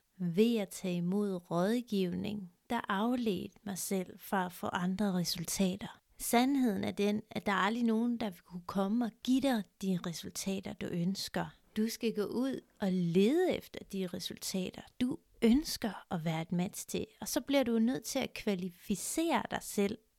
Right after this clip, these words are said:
til at kunne tage del i de resultater.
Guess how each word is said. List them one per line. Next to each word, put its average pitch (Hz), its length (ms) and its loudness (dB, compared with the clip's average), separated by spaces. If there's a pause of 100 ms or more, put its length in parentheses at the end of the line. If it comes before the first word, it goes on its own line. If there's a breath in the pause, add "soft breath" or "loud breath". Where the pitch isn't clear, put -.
(180)
til 330 380 0
at - 140 -6 (220)
kunne 196 220 -2
tage - 240 -2 (140)
del 269 400 2
i 196 60 -4
de 208 280 2
resultater. 196 1000 -2